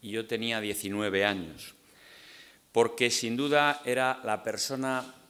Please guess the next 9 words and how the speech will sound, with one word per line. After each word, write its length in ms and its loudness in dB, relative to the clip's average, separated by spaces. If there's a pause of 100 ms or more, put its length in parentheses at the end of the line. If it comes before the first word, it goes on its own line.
(120)
más 280 -2
inteligente 1000 -6 (280)
del 200 -6
curso 640 -6
en 80 -8
el 100 -8
que 160 -8
yo 80 -2
estudiaba. 560 -4